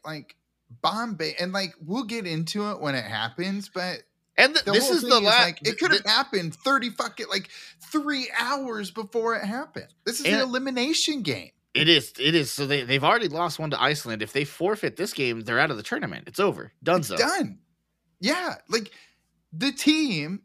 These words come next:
Speaker 1: eh, could forfeit their way out of the tournament solely because you can't get your shit together
Speaker 2: Mm-hmm.
Speaker 1: in enough time to be a responsible adult and get there. Oh my, letting your team down, letting your country down,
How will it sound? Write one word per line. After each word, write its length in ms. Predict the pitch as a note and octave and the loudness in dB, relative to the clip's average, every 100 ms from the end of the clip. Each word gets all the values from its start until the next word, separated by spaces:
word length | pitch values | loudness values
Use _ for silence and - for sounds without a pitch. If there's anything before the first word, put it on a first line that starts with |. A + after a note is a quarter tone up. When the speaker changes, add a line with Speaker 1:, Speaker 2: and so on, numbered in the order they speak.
| _ | _
Speaker 1:
eh, 160 | - G#3 B1+ B1+ _ - | -6 -6 -10 -20 _ -6
could 420 | C4+ B3+ G#3+ - _ D#3+ - _ | -4 -4 -6 -10 _ -20 -20 _
forfeit 640 | - C4 C#4+ - C4+ B3 - | -8 -2 -2 -2 -4 -4 -2
their 200 | B3+ B3+ | -2 -2
way 340 | A#3+ A3+ F3+ - | -4 -6 -6 -4
out 220 | E3+ G3 G3 | -4 -4 -8
of 160 | G3 | -10
the 80 | F3 | -10
tournament 640 | G3+ - A3 G#3 D3+ D3+ - | -8 -8 -6 -6 -6 -8 -10
solely 600 | - A#3+ A#3 B3 G#3 G3+ | -4 0 0 -2 -8 -10
because 480 | G#3+ F3 G3 G3 G3 | -10 -10 -10 -8 -10
you 80 | G3 | -8
can't 240 | G#3+ F#3+ | -8 -8
get 140 | G#3 | -10
your 140 | F3 G3+ | -10 -8
shit 420 | - - B3 - | -6 -6 -8 -8
together 720 | A#3+ F#3 A#2+ A2 B2+ C3 E3 - _ - | -12 -8 -6 -6 -6 -8 -10 -12 _ -20
Speaker 2:
Mm-hmm. 180 | F#2+ A3+ | -6 -4
Speaker 1:
in 100 | A3+ | -2
enough 360 | A3 G#3+ G#3 | -4 -6 -8
time 500 | - G#3+ A#3 G#3+ G3 | -6 -4 -2 -4 -4
to 100 | G3 | -6
be 160 | F3 F#3 | -8 -8
a 60 | F3+ | -6
responsible 840 | E3 - C#3 C3+ D#3+ F3+ F#3 G3 | -8 -8 -10 -10 -12 -12 -8 -6
adult 520 | E3+ A#2+ G#2+ C3 G#3 - | -6 -8 -6 -4 -6 -8
and 200 | D3+ A#2+ | -12 -8
get 280 | A#2+ B2 - | -6 -6 -8
there. 320 | G3 G#3 A#3+ - - _ - | -8 -6 -8 -10 -20 _ 0
Oh 160 | B3 | 0
my, 180 | G3 A#2 | 0 -6
letting 420 | D3 E3 A3 A3 D#3 | -4 -2 -2 -2 -6
your 120 | G#2 | -8
team 480 | - F#3 G3 G#3 G3+ | -6 -2 -2 -2 -4
down, 360 | A3 A3 A3 | -4 -6 -6
letting 220 | G#3 A3 F#3+ | -6 -6 -8
your 140 | G#2 | -8
country 600 | - D3+ G3 G3 A3+ G#3+ | -8 -6 -4 -6 -10 -10
down, 380 | A3 A3+ A3+ | -8 -6 -8